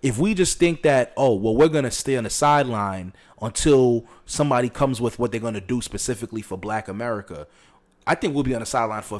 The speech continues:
very long time. Because if I'm not mistaken, it's similar sentiments while we s-, while we sat on the sideline in twenty sixteen in large numbers. And here we are four years later,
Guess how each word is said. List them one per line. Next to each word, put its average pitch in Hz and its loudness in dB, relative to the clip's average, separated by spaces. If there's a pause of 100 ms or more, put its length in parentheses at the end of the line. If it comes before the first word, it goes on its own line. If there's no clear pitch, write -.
(120)
very 110 -4
long 101 -10
time. 110 -4
Because 104 -8
if 117 -4
I'm 139 0
not 127 0
mistaken, 117 -4 (260)
it's - -8
similar 147 0
sentiments 123 -4 (200)
while 113 4
we 113 -2
s-, - -8
while 110 0
we 117 -2
sat 117 -2
on 104 -4
the 104 -6
sideline 110 -2
in 95 -10
twenty 110 -4
sixteen 139 -8
in 110 -6
large 98 -6
numbers. 90 -18 (220)
And 104 -12
here 151 0
we 147 4
are 131 4
four 139 2
years 123 -4
later, 120 -6